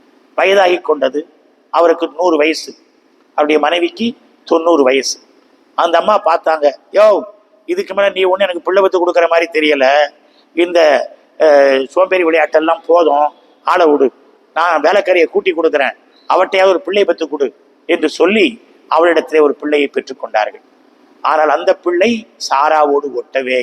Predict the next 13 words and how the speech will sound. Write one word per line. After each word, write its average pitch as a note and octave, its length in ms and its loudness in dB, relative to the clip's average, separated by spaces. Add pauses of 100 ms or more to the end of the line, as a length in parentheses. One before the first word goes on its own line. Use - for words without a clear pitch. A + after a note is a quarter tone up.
இல்லை. G#2 200 -20 (640)
அது E3+ 140 2
என்னமோ F#3+ 300 0
கொம்பு E3+ 240 0
வச்ச E3+ 200 0
பிள்ளை D3 240 -2
மாதிரி, C3 260 0
பிசாசு C#3 480 -2
மாதிரி B2 280 -2 (400)
சாராளை D3 560 0
வெட்டி B2 240 -8
கொண்டே C#3+ 360 -4
இருந்தது. A#2 380 -10